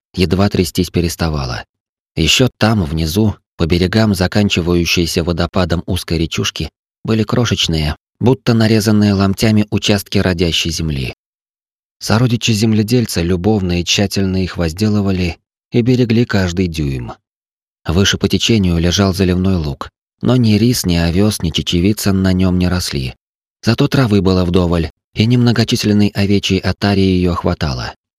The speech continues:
Ещё выше росло с полсотни плодоносных деревьев, не иначе как дар, поднесённый смертным горными духами. За деревьями начинались безжизненные каменные россыпи.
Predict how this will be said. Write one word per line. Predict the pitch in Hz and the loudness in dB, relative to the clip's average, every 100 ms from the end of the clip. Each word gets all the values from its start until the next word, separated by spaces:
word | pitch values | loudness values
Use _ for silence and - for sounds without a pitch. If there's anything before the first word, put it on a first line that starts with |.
| _ _ _ _ | _ _ _ _
Ещё | 80 - 98 | -4 0 2
выше | 107 120 85 | 2 0 0
росло | 82 82 95 | -2 0 -2
с | - | -2
полсотни | 95 92 110 104 104 | -4 -2 -2 -2 0
плодоносных | 98 92 92 87 90 90 | 0 0 0 0 -2 -2
деревьев, | 92 90 82 71 73 - _ _ | 0 0 -2 -4 -8 -10 _ _
не | 110 117 | 0 2
иначе | 117 117 - | 4 2 0
как | - 113 | 0 0
дар, | 101 90 80 | 2 0 0
поднесённый | 87 85 87 - 98 95 92 | -2 -2 -2 0 0 2 0
смертным | 98 104 98 98 95 87 | 0 0 0 0 0 0
горными | 87 80 80 80 | 0 0 -4 -2
духами. | 80 76 69 67 64 - _ _ _ _ _ | -4 -4 -6 -8 -10 -14 _ _ _ _ _
За | 87 | -2
деревьями | 80 101 123 85 71 69 - _ | 2 2 2 0 -2 -6 -10 _
начинались | - - 113 135 120 | -4 0 2 2 2
безжизненные | 107 98 117 110 113 110 110 | 2 2 0 2 2 4 2
каменные | 104 92 90 87 87 87 | 0 0 0 0 0 0
россыпи. | 85 73 - - 65 | -2 -4 -8 -10 -10